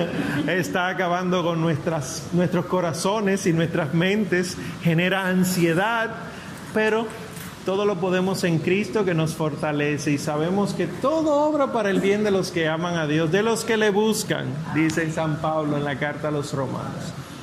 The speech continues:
Así que me imagino que tuvieron buena lectura, tuvieron tiempo para leer, probablemente descubrieron cosas interesantes en ese, eh, docu-, esa encíclica Mens Nostra. Eh, así que vamos a empezar con eso.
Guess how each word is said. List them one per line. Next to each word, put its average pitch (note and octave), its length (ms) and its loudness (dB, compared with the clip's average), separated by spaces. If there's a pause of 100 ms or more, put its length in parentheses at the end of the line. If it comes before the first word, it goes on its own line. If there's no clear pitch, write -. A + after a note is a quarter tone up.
(180)
Así D#3+ 340 0
que D#3+ 460 0
me D3+ 100 2
imagino F3+ 420 2
que F3+ 240 0
tuvieron F3 360 2
buena E3+ 220 0
lectura, G3 460 0
tuvieron D#3 360 2
tiempo D#3 320 2
para D3 220 0
leer, C#3 400 2 (480)
probablemente F3+ 640 2
descubrieron F3 500 2
cosas E3+ 360 0
interesantes F3+ 1120 0
en C#3+ 80 -2
ese, D#3+ 560 0 (400)
eh, D#3+ 160 0
docu-, E3 320 2
esa F#3 180 0
encíclica F#3 540 0
Mens F3 460 0
Nostra. G3+ 540 0 (840)
Eh, D#3 360 2
así D#3+ 220 -2
que G#3 80 0
vamos G3+ 240 0
a A3 60 0
empezar G#3 320 -2
con F3+ 160 -2
eso. A3+ 280 -4